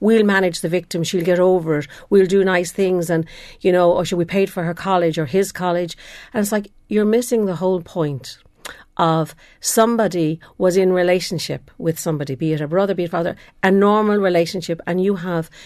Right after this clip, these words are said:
completely skewed their thinking of what a relationship is like. And for the rest of their life, unless somebody actually says, "What I did to you was wrong," and I think for a lot of individuals that offend,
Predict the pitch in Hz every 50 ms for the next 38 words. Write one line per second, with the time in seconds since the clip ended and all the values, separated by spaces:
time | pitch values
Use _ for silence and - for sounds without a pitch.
0 | - - - - 208 190 165 - 233 220 - 208 202 - - - - 202 196 190
1 | 170 160 - 180 170 165 - - 170 170 165 - 160 160 - 165 - - 175 160
2 | 156 160 - - 170 156 165 160 160 156 160 - 170 156 - 156 151 - 151 -
3 | 170 147 147 147 - 170 143 - 165 175 175 202 240 240 - 220 190 196 180 175
4 | 175 170 165 151 143 147 - - _ - - - - - - - - - 185 185
5 | 196 208 247 269 254 - 247 233 220 214 208 202 - - 180 175 - - 185 180
6 | 160 - 170 156 156 151 151 - - - - _ _ - 220 247 240 247 226 214
7 | 180 208 202 196 - - - 202 180 170 170 165 160 160 165 151 165 175 170 160
8 | 151 151 - 170 165 170 170 175 185 180 170 - 180 175 180 185 214 240 240 226
9 | 226 208 196 180 190 175 185 180 170 165 160 156 180 170 170 160 - 180 175 165
10 | 160 151 147